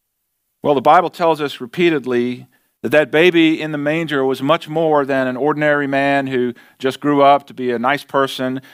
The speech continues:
and a good moral teacher. Two Sundays ago, we looked at the wonder of who,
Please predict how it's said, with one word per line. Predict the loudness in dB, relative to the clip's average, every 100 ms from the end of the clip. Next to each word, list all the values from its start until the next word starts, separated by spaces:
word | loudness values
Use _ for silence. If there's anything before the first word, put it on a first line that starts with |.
| -8
and | -6
a | 0
good | 0 0 0
moral | 0 0 0
teacher. | -4 -6 -6 -12 -14 _ _ _ _ _ _ _ _ _ _ _
Two | -2 0
Sundays | 2 0 0 -4
ago, | -2 2 2 2 0
we | -2
looked | -2 -2 0
at | 2 0
the | -2
wonder | -2 -2 0 0 0
of | -2 -2
who, | -6 -2 0 0 -4 -12